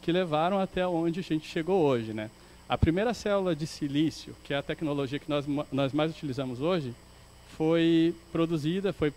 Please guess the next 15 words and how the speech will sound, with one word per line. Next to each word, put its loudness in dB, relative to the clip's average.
é, -2
fabricada 0
pela 2
primeira 2
vez 2
em 0
mil 6
novecentos 0
e -16
cinquenta -2
e -4
três -2
pelos 0
laboratórios 0
Bell. -2